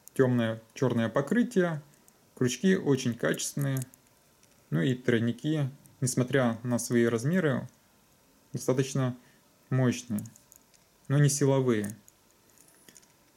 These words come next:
Выпускается, а, данная модель в двенадцати расцветках. Есть как яркие кислотные, так и натуральные расцветки. Часть расцветок полупрозрачные и имеют внутри корпуса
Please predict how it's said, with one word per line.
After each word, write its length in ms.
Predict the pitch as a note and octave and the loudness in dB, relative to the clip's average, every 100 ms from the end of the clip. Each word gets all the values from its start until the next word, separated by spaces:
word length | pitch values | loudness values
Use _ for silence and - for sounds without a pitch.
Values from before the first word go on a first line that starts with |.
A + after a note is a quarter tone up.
| _ _ _ _ | _ _ _ _
Выпускается, 1000 | B2+ - D#3 - E3 C3+ B2 - A#2+ A2+ A2 - _ _ - | -4 0 0 2 4 4 2 0 -2 -2 -8 -16 _ _ -10
а, 120 | C3 | -6
данная 380 | A#2+ C3+ C3 A#2+ | 0 0 2 2
модель 440 | A#2+ A#2+ B2+ A2+ G#2 - | 0 2 2 0 -4 -10
в 60 | A#2 | -10
двенадцати 680 | A2 B2 A#2+ - - A2+ G#2 - | -2 0 0 -2 -6 -6 -6 -4
расцветках. 720 | C3 C3 - A#3+ - D3 - | -2 -2 -2 -2 0 -2 2
Есть 220 | B2+ A#2+ | 2 2
как 280 | - G#2+ - _ _ _ _ | 0 -2 -4 _ _ _ _
яркие 380 | C#3+ G3+ - E3+ | 0 0 -2 -6
кислотные, 640 | D#3+ C#3+ D3+ D3 B2+ A#2 | -2 0 2 2 0 -2
так 320 | A2 A#2 - | 0 -2 0
и 20 | A#2 | -6
натуральные 640 | A2 C#3+ F#3+ F3 E3 D3+ - | -4 -2 0 0 -4 -8 -8
расцветки. 640 | C3+ C3 - C#3+ C#3+ B2 - - - _ | -6 -4 0 0 2 -2 -2 -18 -20 _
Часть 440 | - C#3 B2 - - - | 2 2 2 -6 -8 -4
расцветок 640 | B2 - C#3 C3+ A#2 - - - _ _ | -4 0 0 0 -2 -4 -16 -20 _ _
полупрозрачные 920 | C3 B2 C3+ C#3+ A3 G#3 - F3 D3+ | 2 2 2 2 0 0 -2 -2 -2
и 280 | D3 D#3+ C#3+ | -4 -2 0
имеют 380 | B2 C3+ C3+ C3+ | 0 0 -2 -2
внутри 300 | A#2 G#2 B2 | -6 -2 -2
корпуса 580 | B2 C#3+ - - B2 | -2 -4 -2 -2 -2